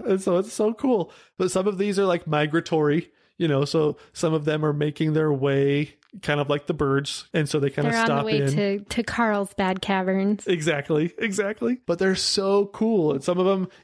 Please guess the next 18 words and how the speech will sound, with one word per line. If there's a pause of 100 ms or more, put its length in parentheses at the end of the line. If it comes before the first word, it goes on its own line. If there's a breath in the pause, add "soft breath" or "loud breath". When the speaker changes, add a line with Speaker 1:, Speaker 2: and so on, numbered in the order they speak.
(100)
Speaker 1:
eat
bugs,
some
of
them, (160 loud breath)
you
know,
eat
nectar,
some
of
them
eat
fruit
off
of
the
cactuses.